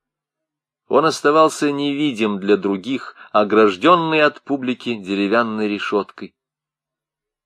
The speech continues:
Взвинченная Дюгазон играла Корнелию с небывалым накалом. А когда Серторий, не веря в заговор, швырнул в пламя список своих врагов,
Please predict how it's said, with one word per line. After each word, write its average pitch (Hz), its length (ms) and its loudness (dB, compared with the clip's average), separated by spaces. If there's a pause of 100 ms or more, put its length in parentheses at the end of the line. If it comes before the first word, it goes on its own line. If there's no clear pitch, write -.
(340)
Взвинченная 92 840 0
Дюгазон 98 800 2 (600)
играла 135 600 4
Корнелию 127 840 0
с - 140 -10
небывалым 127 840 2
накалом. 110 640 -4 (1300)
А 101 80 -8
когда 139 380 2
Серторий, 123 800 4
не 104 200 -2
веря 160 340 6
в 127 40 -8
заговор, 101 600 2
швырнул 151 680 4
в - 160 -14
пламя 117 540 2
список - 520 -8
своих 123 440 0
врагов, 104 580 0